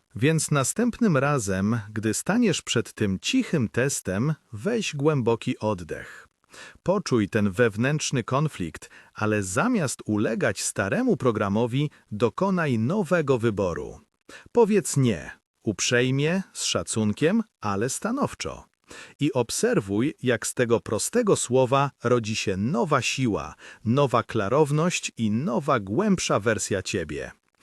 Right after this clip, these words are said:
Twoje życie nie jest sumą rzeczy, na które się zgodziłeś.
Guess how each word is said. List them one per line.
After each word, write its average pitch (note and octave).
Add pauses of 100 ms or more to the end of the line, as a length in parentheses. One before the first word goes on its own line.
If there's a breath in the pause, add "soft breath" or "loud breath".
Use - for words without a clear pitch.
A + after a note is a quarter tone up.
(260 loud breath)
Twoje A#2+
życie A#2+
nie G#3
jest D#3+
sumą C3
rzeczy, A#2
na G2+
które A2+
się A2+
zgodziłeś. G2+